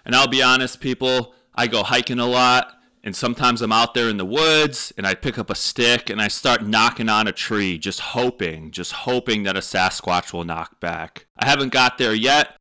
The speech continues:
but they're very elusive creatures, so hopefully I will someday. The closest was when I was hiking in New Hampshire, and probably the most rural place that I was at. It was actually called,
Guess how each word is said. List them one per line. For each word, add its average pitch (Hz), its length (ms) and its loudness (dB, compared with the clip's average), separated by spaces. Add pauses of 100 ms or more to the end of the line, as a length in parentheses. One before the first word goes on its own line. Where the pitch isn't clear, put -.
but 110 140 -4
they're 107 120 0
very 123 300 2
elusive 110 460 0
creatures, 85 560 -6
so 85 280 -4
hopefully 98 420 -2
I 92 100 2
will 90 260 -2
someday. 82 680 -12 (520)
The 123 80 -6
closest 180 440 -2
was 120 160 -2
when 120 120 0
I 110 100 4
was 104 120 0
hiking 113 280 0
in 95 140 -2
New 92 140 -2
Hampshire, 107 540 0
and 87 120 -2
probably 104 260 2
the 98 100 -2
most 95 280 -4
rural 98 360 0
place 101 500 -2
that 92 120 -2
I 90 120 0
was 87 200 -4
at. 127 340 4 (140)
It - 80 -4
was 104 140 -2
actually 127 320 2
called, 104 560 0